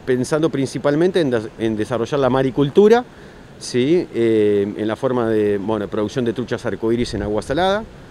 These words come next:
la cual se hace en dos etapas, eh, una, una primera etapa de incubación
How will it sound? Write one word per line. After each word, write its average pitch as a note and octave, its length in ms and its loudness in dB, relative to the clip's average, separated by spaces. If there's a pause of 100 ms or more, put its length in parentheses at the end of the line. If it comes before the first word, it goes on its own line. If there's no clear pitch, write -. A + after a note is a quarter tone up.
(320)
la A2 200 0
cual B2 320 0
se A#2+ 200 -2
hace A#2 180 -2
en A2+ 120 0
dos A#2+ 180 0
etapas, F3 580 -2 (120)
eh, G#2+ 420 0
una, A#2+ 200 2 (200)
una A#2+ 180 -2
primera B2 320 0
etapa B2+ 400 -2
de A2 60 -2
incubación A2+ 760 0